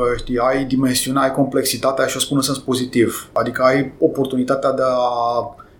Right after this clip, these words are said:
încerca și a face foarte multe lucruri. Uh, și asta reprezintă o experiență de învățare extraordinară. Adică e un gen de școală pe care nu o ai în foarte multe companii, adică o ai în genul ăsta de companii mari, complexe,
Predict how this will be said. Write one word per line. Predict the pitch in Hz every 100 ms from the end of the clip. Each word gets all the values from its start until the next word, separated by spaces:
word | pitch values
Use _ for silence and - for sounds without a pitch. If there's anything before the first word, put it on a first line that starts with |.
| -
încerca | 123 117 120 - - 143 151 127 - -
și | -
a |
face | 117 131 131 139
foarte | - 135 139
multe | 127 123
lucruri. | 117 113 120 135 - - - - - -
Uh, | 127
și | 131
asta | 143 147
reprezintă | 143 143 143
o |
experiență | 147 - 135 139
de |
învățare | 135 131 131
extraordinară. | 127 - 127 123 120 104 101 - -
Adică | - 113 107 117 117
e |
un | 127 135 127
gen | 120 131
de | 135
școală | 120 - 120 117 123 139 - - - - - - - - - - -
pe | 123
care | - 127 131 127 123 123
nu | 127 143
o | 151
ai | 135
în |
foarte | 113 120 110
multe | 113 113
companii, | 117 117 117 110 110 120
adică | 117 113
o | 120
ai |
în | 123
genul | 113 123
ăsta | 123
de | 117
companii | 127 110 117 113 120 123 120 117 110 110 - - 117 113 - 123
mari, | 120 127
complexe, | - 117 - 117 110 - 120 -